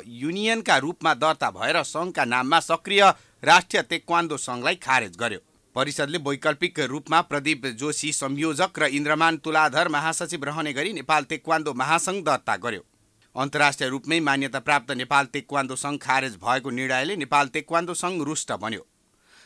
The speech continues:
राखेपको सो कदमप्रति सङ्घले उच्च अदालत पाटनमा पुस एघार गते रिट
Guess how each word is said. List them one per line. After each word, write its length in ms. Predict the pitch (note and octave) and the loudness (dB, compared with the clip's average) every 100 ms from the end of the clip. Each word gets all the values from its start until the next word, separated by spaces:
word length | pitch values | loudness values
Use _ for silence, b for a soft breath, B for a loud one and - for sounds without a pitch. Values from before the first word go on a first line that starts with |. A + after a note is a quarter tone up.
| - | 2
राखेपको 580 | D3 F#3 A#3 A#3 A3+ A#3+ | 6 6 4 -2 -2 -4
सो 200 | - G#3 | 0 2
कदमप्रति 580 | F#3+ F#3+ G3+ F#3+ F#3+ E3 | 2 2 0 -4 -6 -6
सङ्घले 380 | - E3 E3 G#3 | -2 -2 -2 -4
उच्च 300 | - F3+ F#3 | -6 -4 2
अदालत 400 | E3 E3+ F3+ E3 | 4 4 2 2
पाटनमा 440 | E3+ E3 E3 E3 F#3 | 2 2 2 -2 -2
पुस 360 | G3 E3 - - | -2 -6 -6 -6
एघार 380 | D3 A#2 D3 F3+ | -6 2 4 4
गते 300 | D#3+ D#3+ E3+ | 0 -2 -2
रिट 240 | D3 F3 | -2 -4